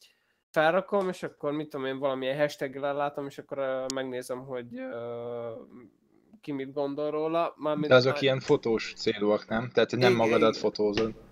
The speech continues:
Speaker 1: i-, igen, igen. Hát igazából tényleg az, hogy én azt úgy gondolom, hogy ez egy jó kép, és amit szeretném, hogyha mondjuk mint egy ilyen internetes portfólió.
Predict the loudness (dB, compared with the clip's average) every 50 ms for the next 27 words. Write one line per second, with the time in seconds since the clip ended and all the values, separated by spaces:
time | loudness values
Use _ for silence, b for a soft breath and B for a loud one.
0 | -20 -20 -8 0 2 4 4 4 2 2 0 0 2 2 0 2 2 0 0 0
1 | -2 -2 -2 -2 -4 -2 -2 -2 -2 -2 -4 -4 -6 -6 -4 -4 -2 -2 -2 -4
2 | -4 -4 -6 -6 -4 -2 -2 -2 -2 -4 -4 -4 -6 -4 -4 -4 -4 -2 -4 -4
3 | -4 -6 -8 -12 -12 -12 -14 -14 -8 -6 -6 -6 -6 -6 -8 -8 -8 -8 -12 -12
4 | -12 -10 -10 -10 -6 -4 -2 -2 -2 -4 -4 -6 -8 -6 -6 -8 -10 -10 -10 -12
5 | -10 -10 -10 -12 -12 -12 -14 -12 -12 -14 -14 -12 -10 -8 -6 -4 -4 -6 -6 -8
6 | -8 -8 -8 -6 -6 -6 -8 -8 -10 -14 -20 _ -10 -6 -6 -6 -8 -10 -14 -14
7 | -12 -12 -12 -12 -14 -14 -16 -16 -20